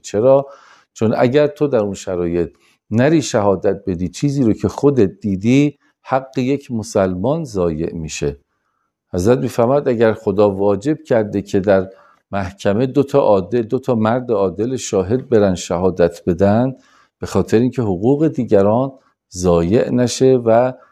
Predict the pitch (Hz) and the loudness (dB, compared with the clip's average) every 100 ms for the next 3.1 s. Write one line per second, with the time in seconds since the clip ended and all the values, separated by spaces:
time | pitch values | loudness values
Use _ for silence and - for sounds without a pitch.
0 | _ _ 110 - 143 - 101 95 95 113 | _ _ -8 -4 -2 0 0 2 2 0
1 | 110 - _ - 104 92 90 120 135 151 | -2 -10 _ -2 0 0 0 2 2 0
2 | 135 - 101 92 95 82 101 92 131 139 | -6 -8 -6 -6 -8 -8 -4 2 4 4